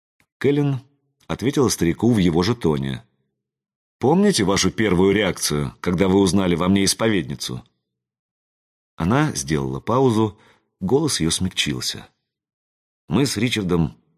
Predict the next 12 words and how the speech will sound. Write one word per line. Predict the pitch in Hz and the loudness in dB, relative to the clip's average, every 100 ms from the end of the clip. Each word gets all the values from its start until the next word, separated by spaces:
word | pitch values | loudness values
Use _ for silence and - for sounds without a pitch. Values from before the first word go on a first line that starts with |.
| _ _ _ _ | _ _ _ _
каким-то | 92 - 160 101 | -6 -4 0 2
образом | 139 120 78 | 2 0 -2
стали | 78 - 127 | -4 -4 -4
друзьями. | 87 73 64 76 71 65 58 _ _ _ _ _ _ _ _ _ | -4 -6 -4 -4 -4 -6 -12 _ _ _ _ _ _ _ _ _
Я | - 90 101 | -8 -2 -2
совсем | 90 87 - 107 95 | -2 -4 -2 0 2
неопытна | 101 147 - - 76 | 4 2 0 -4 -4
в | 71 | 0
дружбе, | 98 123 71 71 - _ _ _ _ _ _ _ | 0 0 0 -6 -6 _ _ _ _ _ _ _
зато | - 90 147 151 - - | -4 0 4 2 2 0
очень | 139 104 80 | 0 0 -2
опытна | 101 87 - 82 78 | -2 -2 -2 0 0